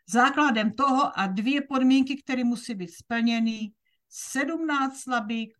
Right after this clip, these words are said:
a emoce. Ostatní může jít bokem.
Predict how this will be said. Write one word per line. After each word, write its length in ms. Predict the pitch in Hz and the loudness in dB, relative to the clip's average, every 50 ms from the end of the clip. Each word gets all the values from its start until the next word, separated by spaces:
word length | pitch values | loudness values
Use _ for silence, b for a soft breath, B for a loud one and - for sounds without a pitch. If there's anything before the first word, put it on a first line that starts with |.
| _ _ _ - | _ _ _ -6
a 180 | 196 196 - - | -6 -6 0 2
emoce. 600 | - 220 220 202 185 170 - - - 180 165 156 - _ _ _ | 4 4 6 4 2 0 -2 -6 -8 -6 -6 -8 -10 _ _ _
Ostatní 540 | - 202 185 - - - 202 196 - 202 196 | -8 -8 -8 -6 -6 -6 -6 -4 -2 -2 0
může 260 | 185 180 180 175 180 | 0 0 -2 -2 -4
jít 140 | 175 175 175 175 | -4 -4 -6 -6
bokem. 420 | 175 165 165 - 175 160 165 175 | -8 -10 -12 -10 -10 -10 -10 -10